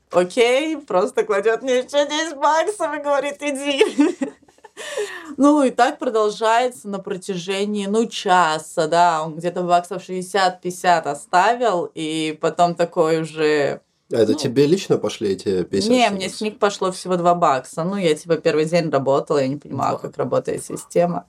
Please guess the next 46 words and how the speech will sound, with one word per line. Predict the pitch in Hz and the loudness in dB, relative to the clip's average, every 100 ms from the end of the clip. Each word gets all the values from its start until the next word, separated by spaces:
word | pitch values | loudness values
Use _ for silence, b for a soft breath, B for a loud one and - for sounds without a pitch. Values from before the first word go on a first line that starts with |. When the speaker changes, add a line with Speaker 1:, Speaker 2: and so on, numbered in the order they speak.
| _ | _
Speaker 2:
Два | 104 - 127 123 | -4 0 2 2
бакса | 120 143 143 - | 2 -2 -2 -4
Speaker 1:
Два | 196 240 | 0 2
Speaker 2:
за | 226 | 2
то, | |
Speaker 1:
бакса | 208 233 | 0 0
Speaker 2:
что | 135 | 0
у | |
тебя | 214 120 | 2 0
Speaker 1:
получила | 185 131 | 2 2
за | 131 143 | 2 2
Speaker 2:
кореец | 147 131 | 0 -2
Speaker 1:
то, | |
что | |
у | 123 | 2
меня | 120 | 2
Speaker 2:
лежал | 117 135 131 | 2 0 0
на | 120 | 0
Speaker 1:
чувак | |
Speaker 2:
коленях? | - 185 202 226 220 | 0 -2 0 -2 0
Speaker 1:
Ну, | 247 190 | 0 0
два | - 175 190 | -2 0 2
бакса | 190 247 - 294 | 2 0 -2 -4
за | 220 | -4
каждые | 208 196 202 214 | -2 -2 -2 -4
десять | 185 180 185 | 0 0 0
минут. | 202 190 165 117 - _ | -2 0 0 -2 -10 _
То | 156 | 0
есть, | 147 - | 0 0
получается, | 147 143 - 160 - - | 0 0 0 0 0 -6
дважды | 165 156 156 165 | -2 -2 -2 -6
пять, | 165 175 180 | -2 -2 0
ну, | 190 190 170 | -2 -2 -2
десять | 165 196 202 | -2 -4 -2
баксов. | 190 220 233 - - | -2 -2 -2 -6 -2
<laughs> | - 208 190 175 214 | 0 0 -2 -2 -2
Speaker 2:
Ну, | 165 | 2
подожди, | 117 131 120 | 4 6 4
может, | 104 - | 2 2
человек | 131 117 | 2 2
устал | 120 - 127 95 | 0 0 2 2
просто, | 87 85 - 87 | 0 -4 -4 -4
может, | 87 - | -4 -2
он | 98 | 0
не | 92 | 2
извращенец. | 92 95 92 101 82 80 - | 0 -2 -2 0 0 -2 -8